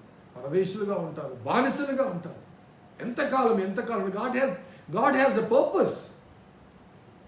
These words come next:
అమోరీలు వారు అన్యులైనప్పటికీ కూడా, దేవుని వ్యతిరేకులైనప్పటికీ కూడా, God has a patience enough to spare them for a time, give them a time.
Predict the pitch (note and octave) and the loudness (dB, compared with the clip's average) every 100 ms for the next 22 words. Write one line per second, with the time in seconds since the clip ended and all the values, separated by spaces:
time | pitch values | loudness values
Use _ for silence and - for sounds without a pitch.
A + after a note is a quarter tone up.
0 | - - - - - D3 G#3 C4+ C#4 C#4 | -20 -20 -20 -20 -8 4 10 12 12 8
1 | B3+ G#3 G#3 G#3 F#3 F3 A3+ C#4+ C#4 C4+ | 8 8 8 6 6 4 4 10 12 12
2 | A3+ B3 A3+ G#3+ F3+ G3 F3+ A3 A#3+ F#3+ | 6 0 -2 -2 0 2 4 4 2 0
3 | F3 B3 C4+ C4+ A#3 A#3+ G#3+ F3+ E3 D#3 | 0 0 2 4 2 2 -2 -4 -6 -8
4 | - - - - - - - - - - | -12 -18 -20 -20 -20 -20 -20 -20 -20 -20
5 | - - - - - - G3+ C4+ A#3 B3+ | -20 -20 -20 -20 -20 -4 4 6 6 6
6 | A#3+ - C#4+ - D#4 G#3+ - - - G#3 | 6 4 4 4 2 0 -4 -8 -10 -2
7 | A3 F#3+ - F#3+ D#3 C3+ C#3 - - F3+ | 2 2 2 2 2 -2 -6 -12 -4 0
8 | F#3+ F3 F#3 D3+ - - - - - D#3+ | 0 2 0 -2 -6 -16 -20 -18 -8 -8
9 | C#3+ D#3+ D3+ B2+ C#3 F#3+ F#3+ F#3 D#3+ - | -6 -6 -6 -6 -4 0 0 0 -6 -6
10 | G3 G#3 | -6 -6